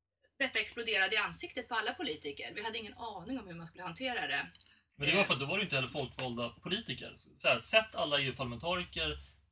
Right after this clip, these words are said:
Speaker 2: eh, låt dem besluta och ge Europaparlamentet, liksom, makt och inflytande över centrala frågor.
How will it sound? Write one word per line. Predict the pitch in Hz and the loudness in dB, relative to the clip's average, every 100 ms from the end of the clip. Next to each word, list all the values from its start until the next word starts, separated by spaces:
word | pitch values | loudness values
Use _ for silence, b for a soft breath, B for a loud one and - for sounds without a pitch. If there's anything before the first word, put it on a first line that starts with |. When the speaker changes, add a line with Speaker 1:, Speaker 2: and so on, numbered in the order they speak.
| - | -14
Speaker 2:
eh, | 127 135 | -10 -4
låt | 165 170 | -2 -2
dem | 160 143 131 | 0 -2 -2
besluta | 135 143 131 - 135 | -2 -2 -4 -2 0
och | 123 | 0
ge | 123 127 | 0 -2
Europaparlamentet, | 131 139 131 120 110 123 117 123 - 123 | -4 -4 -6 -8 -6 -6 -6 -8 -14 -8
liksom, | 123 123 117 | -6 -6 -2
makt | 143 139 - | -2 -2 -4
och | |
inflytande | 131 120 180 175 139 117 | -4 -2 -4 -4 -4 -4
över | 117 | -4
centrala | - 120 120 113 | -8 -6 -8 -8
frågor. | - 127 127 | -10 -10 -10